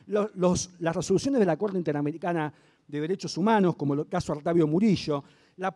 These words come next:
el propio Código Penal de mil novecientos veintiuno, que hace cien años no otorgó el mismo, el mismo valor a la vida del feto que a la de la persona nacida,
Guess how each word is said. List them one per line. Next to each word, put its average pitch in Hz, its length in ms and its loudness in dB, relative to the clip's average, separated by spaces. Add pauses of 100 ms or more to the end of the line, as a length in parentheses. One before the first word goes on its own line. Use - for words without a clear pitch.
(100)
el 190 160 2
propio 262 340 2
Código 247 340 2
Penal 226 300 2
de 185 80 4
mil 220 140 4
novecientos 190 420 2
veintiuno, 165 400 6
que 143 80 -10
hace 156 160 -10
cien 233 260 -4
años 175 400 2 (140)
no 226 180 0
otorgó 240 360 2
el 170 80 4
mismo, 160 360 2 (300)
el 151 120 -4
mismo 220 280 2
valor 185 480 -2 (220)
a 147 100 -8
la 165 120 -4
vida 208 200 2
del 165 140 2
feto 208 320 2
que 160 100 0
a 151 60 4
la 151 100 2
de 147 60 2
la 147 100 0
persona 165 380 0
nacida, 160 520 2